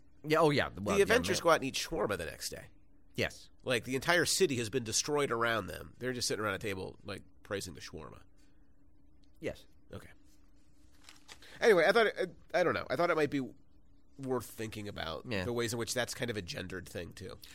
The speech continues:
Speaker 1: It is, though. I mean, you can make
Speaker 2: That
Speaker 1: the
Speaker 2: maybe it
Speaker 1: argument
Speaker 2: might
Speaker 1: we,
Speaker 2: be
Speaker 1: we,
Speaker 2: stereotyping women negatively,
Speaker 1: but we
Speaker 2: or it
Speaker 1: also
Speaker 2: might
Speaker 1: do get
Speaker 2: be
Speaker 1: some of
Speaker 2: talking
Speaker 1: that
Speaker 2: about
Speaker 1: in, I mean, the whole premise of Civil War is kind of based on that the Avengers, you know,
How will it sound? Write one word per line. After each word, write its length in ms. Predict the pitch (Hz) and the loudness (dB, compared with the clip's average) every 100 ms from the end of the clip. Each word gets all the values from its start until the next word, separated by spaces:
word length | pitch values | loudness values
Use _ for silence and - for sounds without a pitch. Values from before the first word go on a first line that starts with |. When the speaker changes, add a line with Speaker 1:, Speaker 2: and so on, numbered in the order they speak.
| - | -2
Speaker 1:
It 120 | 226 | 2
is, 140 | 185 | 4
though. 280 | 180 247 220 | 6 8 8
I 60 | 185 | 4
mean, 120 | 175 | 4
you 60 | 165 | 4
can 80 | |
make 140 | 175 175 | 4 6
Speaker 2:
That 120 | 170 | 6
Speaker 1:
the 60 | 131 | 8
Speaker 2:
maybe 200 | - 180 | 10 10
it 40 | |
Speaker 1:
argument 40 | 165 | 8
Speaker 2:
might 100 | 156 | 6
Speaker 1:
we, 60 | |
Speaker 2:
be 100 | 151 | 6
Speaker 1:
we, 60 | 208 | 2
Speaker 2:
stereotyping 640 | 196 143 151 156 147 151 | 4 4 4 4 2 4
women 260 | 147 143 143 | 4 4 4
negatively, 340 | 160 190 208 | 2 4 6
Speaker 1:
but 40 | 196 | 10
we 80 | |
Speaker 2:
or 40 | 220 | 10
it 20 | |
Speaker 1:
also 160 | 226 160 | 10 10
Speaker 2:
might 60 | |
Speaker 1:
do 80 | 156 | 8
get 120 | 156 | 8
Speaker 2:
be 60 | 147 | 6
Speaker 1:
some 280 | 139 170 180 | 6 6 8
of 80 | 131 | 6
Speaker 2:
talking 60 | |
Speaker 1:
that 160 | 135 131 | 8 6
Speaker 2:
about 240 | 127 117 123 | 6 4 2
Speaker 1:
in, 100 | 123 | 2
I 60 | |
mean, 120 | 156 | 4
the 80 | 165 | 6
whole 140 | 165 175 | 6 4
premise 440 | - 180 185 131 | 4 4 6 2
of 100 | 117 | 0
Civil 360 | - 147 117 104 | 0 0 0 0
War 340 | 151 151 107 | 2 4 4
is 100 | 98 | 0
kind 180 | - 107 | 0 0
of 180 | 95 87 | -2 0
based 340 | 113 110 - | 0 0 -4
on 640 | 82 120 117 95 80 76 71 - - - - - - - - | 2 4 6 4 0 -6 -10 -14 -20 -20 -20 -20 -20 -14 -2
that 220 | 113 87 | -2 0
the 100 | 110 | -2
Avengers, 520 | 95 107 101 98 92 | 0 0 -2 -4 -4
you 60 | 107 | -2
know, 320 | 87 80 76 | -2 -2 -6